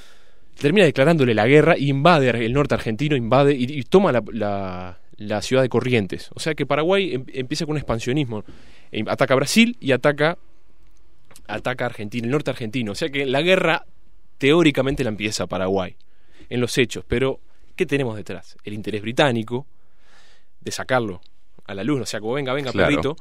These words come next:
Speaker 1: Tenemos, y los intereses regionales. El Brasil que le quería sacar territorios, Argentina que era enemigo, porque Paraguay,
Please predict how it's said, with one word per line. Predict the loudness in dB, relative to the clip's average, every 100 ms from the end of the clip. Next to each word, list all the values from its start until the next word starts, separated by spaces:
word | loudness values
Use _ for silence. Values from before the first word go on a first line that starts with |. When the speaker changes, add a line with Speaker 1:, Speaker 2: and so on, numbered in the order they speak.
| -12 -14 -14 -14 -14 -14 -6
Speaker 1:
Tenemos, | -2 0 0 -4 -10 -14 -14 -10
y | -4
los | -4
intereses | -2 0 0 -2
regionales. | -8 -2 2 2 2 -6 -12 -12
El |
Brasil | -10 -6 -4
que | -2
le | -2
quería | 0
sacar | -2 -4 -2
territorios, | -2 2 4 2 -2 -6 -14 -8
Argentina | -4 -4 0 0 0 0
que | 0
era |
enemigo, | 2 4 4 4 2 -2
porque | -2 -2 -2 -2
Paraguay, | 0 2 2 2